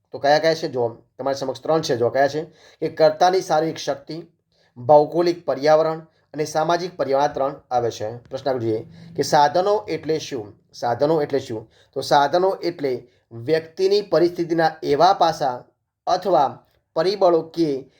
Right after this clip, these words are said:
જેમના પર તેનો કાબુ હોય છે અને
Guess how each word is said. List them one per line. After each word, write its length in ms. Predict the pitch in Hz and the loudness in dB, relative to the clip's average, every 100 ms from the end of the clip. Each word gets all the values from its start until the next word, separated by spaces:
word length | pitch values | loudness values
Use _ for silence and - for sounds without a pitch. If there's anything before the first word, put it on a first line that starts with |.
| _ 127 | _ -18
જેમના 520 | 131 165 165 180 196 | -6 -2 0 2 2
પર 200 | 190 180 | 0 -2
તેનો 260 | 185 175 | 0 -2
કાબુ 340 | 170 147 139 151 | -2 -2 0 -2
હોય 180 | 120 104 | -4 -6
છે 180 | 101 98 _ _ - | -14 -20 _ _ -8
અને 180 | 139 | -2